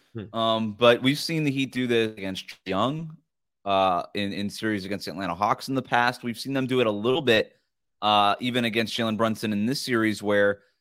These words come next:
Speaker 2: they do apply that ball pressure high up on the floor. As soon as Brunson crosses half court,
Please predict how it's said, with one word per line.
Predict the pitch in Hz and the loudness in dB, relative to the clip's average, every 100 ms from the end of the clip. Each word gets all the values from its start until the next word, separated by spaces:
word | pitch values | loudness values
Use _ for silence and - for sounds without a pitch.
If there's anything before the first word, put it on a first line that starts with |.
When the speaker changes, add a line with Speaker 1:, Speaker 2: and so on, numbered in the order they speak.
| _ _ | _ _
Speaker 2:
they | 117 | -4
do | 123 101 139 | -2 0 2
apply | 143 _ | 2 _
that | 117 98 | -2 2
ball | 107 104 | 2 2
pressure | 110 104 107 | 2 0 0
high | 101 101 110 | 2 4 6
up | 107 | 4
on | 110 107 | 2 -2
the | 104 | -4
floor. | - 101 98 98 | -4 0 2 0
As | 90 | -2
soon | - 113 | -6 -6
as | 104 | -4
Brunson | 110 104 101 | -4 -4 -6
crosses | 95 104 101 98 | -2 0 0 -2
half | 104 92 - | -2 -4 -2
court, | 127 131 - | 4 4 4